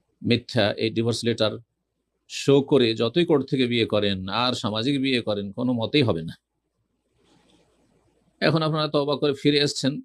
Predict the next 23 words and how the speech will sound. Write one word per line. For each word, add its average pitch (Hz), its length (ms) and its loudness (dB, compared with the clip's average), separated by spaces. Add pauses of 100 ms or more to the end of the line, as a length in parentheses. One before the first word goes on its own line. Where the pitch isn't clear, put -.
(140)
তওবা 135 260 2
যদি 135 240 0
সত্যিকার 151 440 0
তওবা 135 240 0
করতে 131 260 -2
চান 156 180 -2
তাহলে 135 420 0
আপনাদের 117 440 -2 (560)
সংশোধন 151 600 0
করতে 95 320 -4
হবে, 78 220 -8 (640)
এই 131 160 6
বিয়েকে 147 420 2
হালাল 113 480 0
করতে 110 340 -4
হবে। 82 220 -12 (100)
কিভাবে 143 580 -2
সেটা 98 240 -4
হবে? 90 220 -4 (1400)
আর 131 140 2
না 131 160 6
হলে 139 200 2
আপনাদেরকে 120 600 -4